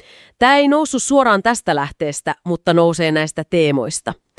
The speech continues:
Koska E U on historiallisesti rakennettu rauhanomaisilla sopimuksilla eikä sotimalla, niin vaatiiko se lopulta todellisen, eksistentiaalisen, ulkoisen sotilaallisen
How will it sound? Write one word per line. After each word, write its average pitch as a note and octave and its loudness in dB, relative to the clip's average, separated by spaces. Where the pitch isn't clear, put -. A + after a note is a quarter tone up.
Koska A3+ -2
E D4+ 2
U C#4+ 2
on G#3+ 2
historiallisesti G3 -2
rakennettu F3+ 0
rauhanomaisilla E3+ 0
sopimuksilla D#3+ -2
eikä E3 -2
sotimalla, C#3+ -2
niin G#3+ 2
vaatiiko A3+ 0
se G3 2
lopulta G#3+ 0
todellisen, F#3 2
eksistentiaalisen, F3+ 0
ulkoisen F3 0
sotilaallisen D#3+ -2